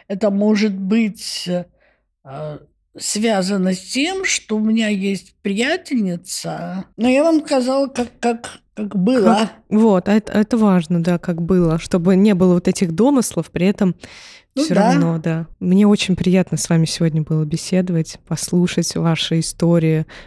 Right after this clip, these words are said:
Speaker 2: увидеть вас.
Speaker 1: <laughs> Ну да, истории у меня такие, Шахерезада.
Speaker 2: <laughs> А благодарю вас, что согласились на встречу со мной.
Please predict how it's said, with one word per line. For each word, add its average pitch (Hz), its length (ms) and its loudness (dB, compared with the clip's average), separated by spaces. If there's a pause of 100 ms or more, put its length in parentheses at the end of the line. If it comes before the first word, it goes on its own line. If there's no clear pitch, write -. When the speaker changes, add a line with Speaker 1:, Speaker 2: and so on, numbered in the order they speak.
(140)
Speaker 2:
увидеть 165 460 -2
вас. 156 460 2
Speaker 1:
<laughs> - 60 -18 (1200)
Ну 269 240 4
да, 214 320 4
истории 247 400 2
у 233 40 4
меня 233 200 4
такие, 208 480 -2
Шахерезада. 196 1120 0
Speaker 2:
<laughs> 254 60 4 (960)
А 202 140 2
благодарю 202 540 4
вас, 165 260 0
что - 220 -4
согласились 180 800 0 (100)
на 170 240 -2
встречу 208 520 0
со 170 200 -2
мной. 156 320 0